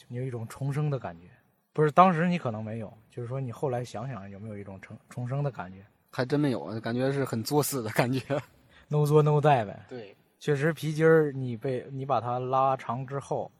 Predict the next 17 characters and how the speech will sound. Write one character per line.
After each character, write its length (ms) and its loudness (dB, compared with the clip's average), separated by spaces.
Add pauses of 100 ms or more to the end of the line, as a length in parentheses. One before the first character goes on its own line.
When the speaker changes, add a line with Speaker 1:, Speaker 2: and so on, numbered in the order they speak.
(280)
Speaker 1:
你 220 -8
可 120 0
以 300 0 (260)
缠 220 -4
在 80 2
手 220 -6
上 140 -6
试 200 -10
试。 120 -16 (280)
你 160 -6
拉 160 4
长 180 2
之 80 -4
后， 300 -2
它 100 -10
本 220 -4
身 340 -4